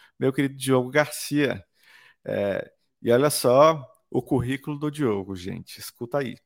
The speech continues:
Diogo Garcia é especialista em vendas B two B, marketing de relacionamento e negociação, gestão de comunidades, startup hunting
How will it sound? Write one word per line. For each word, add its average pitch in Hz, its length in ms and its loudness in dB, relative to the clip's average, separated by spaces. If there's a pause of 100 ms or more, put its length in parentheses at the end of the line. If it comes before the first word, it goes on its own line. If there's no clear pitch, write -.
(380)
Diogo 139 280 2
Garcia 123 580 2 (300)
é 110 80 2
especialista 120 880 0
em 135 60 -2
vendas 113 340 0
B 104 140 -2
two - 180 -4
B, 104 340 -6
marketing 135 600 -2
de 120 100 -2
relacionamento 110 840 -2 (100)
e 143 80 -4
negociação, 120 960 -2 (260)
gestão 127 480 -2
de 139 100 -6
comunidades, 113 800 2
startup - 640 0
hunting 143 380 -6